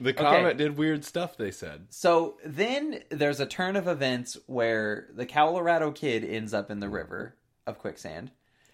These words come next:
Speaker 2: and he needs his horse,
Speaker 1: <clears throat>
Speaker 2: Jezebel, to save him.
Speaker 1: <laughs>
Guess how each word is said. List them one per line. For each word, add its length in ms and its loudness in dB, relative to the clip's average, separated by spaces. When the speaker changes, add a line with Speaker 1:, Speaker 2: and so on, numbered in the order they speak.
Speaker 2:
and 120 0
he 120 -2
needs 260 -2
his 140 -8
horse, 480 -2
Speaker 1:
<clears throat> 40 -12
Speaker 2:
Jezebel, 560 0
to 140 -12
save 360 -4
him. 280 -12
Speaker 1:
<laughs> 260 -6